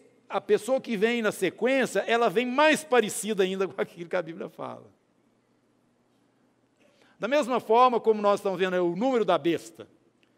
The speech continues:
né, a gente já começou a perceber isso desde os códigos de barra. Uai, agora dá rapidinho pra botar,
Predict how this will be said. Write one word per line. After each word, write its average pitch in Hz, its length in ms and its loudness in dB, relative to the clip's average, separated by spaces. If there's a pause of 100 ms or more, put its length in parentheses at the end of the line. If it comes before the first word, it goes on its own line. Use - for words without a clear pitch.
(540)
né, 151 220 -10
a 147 80 -12
gente 143 240 -14
já 170 100 -4
começou 202 440 -2
a 180 40 0
perceber 185 520 -2
isso 180 260 -6
desde 180 340 0
os - 80 -14
códigos 185 380 -2
de 226 80 -14
barra. 156 440 2 (560)
Uai, 135 200 -6
agora 143 340 -2
dá 180 320 0
rapidinho 196 640 -6
pra 226 100 -4
botar, 208 560 -2